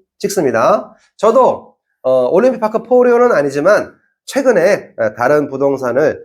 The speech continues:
아파트를 매입을 해서 가계 자금을 사업자 자금으로 전환해서 금리를 나름 싸게 또 갈아타게 하는 어떤 경험도 있기 때문에요.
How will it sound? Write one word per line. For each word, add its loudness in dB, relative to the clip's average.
아파트를 -4
매입을 -2
해서 2
가계 0
자금을 0
사업자 0
자금으로 -2
전환해서 -2
금리를 0
나름 0
싸게 -2
또 -4
갈아타게 -4
하는 -2
어떤 -2
경험도 0
있기 -10
때문에요. 0